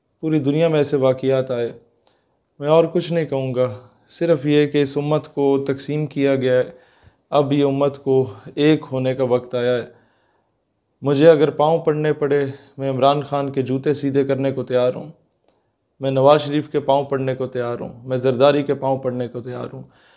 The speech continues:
मैं खादिम रिजवी साहब के पाँव पड़ने को तैयार हूँ, मैं अलामा इब्तिसाम इलाही ज़हीर के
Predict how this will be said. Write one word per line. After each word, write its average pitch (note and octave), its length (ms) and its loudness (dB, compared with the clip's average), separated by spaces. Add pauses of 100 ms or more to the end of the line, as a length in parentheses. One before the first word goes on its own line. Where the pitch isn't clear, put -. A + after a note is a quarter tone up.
(200)
मैं C#3 120 0
खादिम D3 340 4
रिजवी D3 280 2
साहब D3 300 4
के D3 100 0
पाँव C3+ 240 0
पड़ने C3 260 -4
को B2 120 -8
तैयार A#2+ 300 -6
हूँ, B2 100 -4
मैं C#3 120 2
अलामा C#3+ 380 6 (500)
इब्तिसाम C#3 560 2
इलाही C#3 220 4
ज़हीर C#3 380 2
के C3+ 220 2